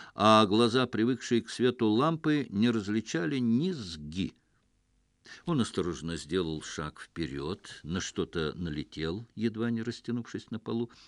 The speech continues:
извинился по-английски и ощупью добрался до маленького узенького окошка, забранного решеткой. Именно сквозь него проливался хоть какой-то свет. "Кто ты, бедный человек?"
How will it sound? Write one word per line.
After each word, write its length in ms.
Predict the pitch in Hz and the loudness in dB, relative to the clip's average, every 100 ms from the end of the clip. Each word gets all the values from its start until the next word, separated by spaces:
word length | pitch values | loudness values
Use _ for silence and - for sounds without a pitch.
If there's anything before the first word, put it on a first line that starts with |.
| - | -4
извинился 640 | 139 117 98 76 69 - | -2 2 0 0 -6 -10
по-английски 760 | - 123 123 123 151 - - 175 - - - | -6 -4 -2 -4 -6 -6 -10 -10 -12 -20 -2
и 220 | 127 135 - | 2 2 2
ощупью 640 | 135 175 - - - - | 2 2 0 -10 -8 -6
добрался 580 | 147 95 92 143 151 - | -2 -2 0 -2 -4 -6
до 160 | 95 92 | -4 -2
маленького 720 | 110 196 - 240 - 165 170 _ _ _ _ | -2 -2 -2 -4 -2 -4 -4 _ _ _ _
узенького 560 | - 170 156 156 147 147 | -2 -2 -2 -4 -4 -4
окошка, 520 | 139 127 85 - - | -4 -4 -4 -6 -10
забранного 640 | 67 90 110 113 110 107 | -6 -2 -2 -2 -4 -4
решеткой. 600 | 107 - - - - - - _ - - - | -6 -8 -10 -12 -16 -20 -20 _ -18 -16 -4
Именно 540 | - 180 185 185 180 180 | 2 4 4 2 2 0
сквозь 480 | - - 156 160 - | -4 -2 -2 0 0
него 440 | 131 120 139 170 | 0 2 2 2
проливался 640 | 165 139 139 135 170 - | 0 -2 0 0 -2 -6
хоть 240 | - 160 - | -6 -6 -4
какой-то 600 | - 147 156 165 165 165 | -6 -4 0 2 2 -4
свет. 640 | - 254 254 190 - - - _ _ _ _ _ _ _ _ _ _ | -4 -2 0 -2 -4 -14 -20 _ _ _ _ _ _ _ _ _ _
"Кто 320 | - - 165 | -18 -6 -6
ты, 140 | 160 - | -4 -8
бедный 380 | 120 147 71 | -6 -6 -8
человек?" 520 | 67 - 60 64 - | -12 -8 -6 -6 -8